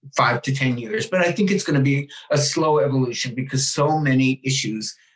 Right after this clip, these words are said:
economic issues, n-, the way we do medicine in this country, insurance issues, so many things will be affected by it. Because if we really told the truth about it, the foods that are killing us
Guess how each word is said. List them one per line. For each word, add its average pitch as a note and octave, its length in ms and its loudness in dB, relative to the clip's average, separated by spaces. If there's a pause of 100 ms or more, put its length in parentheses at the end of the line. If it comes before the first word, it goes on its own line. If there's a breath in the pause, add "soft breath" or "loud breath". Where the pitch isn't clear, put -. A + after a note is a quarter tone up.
(440 soft breath)
economic D3 580 2
issues, C3 540 -2 (260 loud breath)
n-, C#3+ 380 -2
the D#3 100 2
way D#3+ 220 2
we D3+ 180 4
do C#3+ 160 4
medicine D3 480 2
in D3 140 0
this C#3+ 160 0
country, C#3+ 500 -2
insurance D#3+ 600 0
issues, - 280 -4
so G3 200 2
many F#3 300 2
things D3 280 -2
will C3+ 160 -2
be C3 140 -2
affected - 480 -10
by - 180 -18
it. - 80 -16
Because C#3 380 0 (240 loud breath)
if D3 160 2
we D3+ 80 6
really G3 340 4
told D3 300 0
the C3+ 100 0
truth C3+ 240 0
about G#2 240 -2
it, C#3+ 140 -4
the C3+ 140 -4
foods D#3 340 0
that C#3+ 80 0
are C3 80 2
killing C#3+ 420 0
us - 360 -6